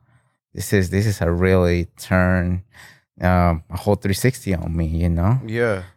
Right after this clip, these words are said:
Speaker 1: Pero
Speaker 2: It's a different world.
Speaker 1: It's, it's a
Speaker 2: Different world.
Speaker 1: different world, yeah.
Speaker 2: Mm-hmm.
Speaker 1: And then especially coming to the U S, everybody thinks it's easy, it's better, you know? Pero it, it, it, it could be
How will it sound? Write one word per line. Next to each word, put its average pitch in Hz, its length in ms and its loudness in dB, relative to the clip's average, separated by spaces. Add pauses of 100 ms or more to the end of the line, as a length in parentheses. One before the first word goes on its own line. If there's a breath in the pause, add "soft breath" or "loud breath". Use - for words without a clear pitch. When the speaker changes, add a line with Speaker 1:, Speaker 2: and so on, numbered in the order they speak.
(160)
Speaker 1:
Pero 92 540 4
Speaker 2:
It's 92 80 4
a 95 120 4
different 92 220 2
world. 120 340 2
Speaker 1:
It's, 104 40 -2
it's 110 120 0
a 123 60 -2
Speaker 2:
Different 113 240 2
world. 117 120 4
Speaker 1:
different 113 280 2
world, 98 320 4
yeah. 104 340 4
Speaker 2:
Mm-hmm. - 120 -4
Speaker 1:
And 104 140 4
then 104 100 4
especially 113 500 -2
coming 110 240 -2
to 110 120 -4
the 90 80 -2 (140)
U 90 80 4
S, 95 160 0
everybody 98 360 2
thinks 90 260 -4
it's - 160 -12
easy, 95 400 -2 (280 loud breath)
it's 87 160 -8
better, 90 480 0
you 85 140 0
know? 87 320 0
Pero 82 320 2
it, 85 100 -4 (560)
it, 104 480 -2
it, 98 300 -2
it 85 120 -14
could 95 220 0
be 123 320 0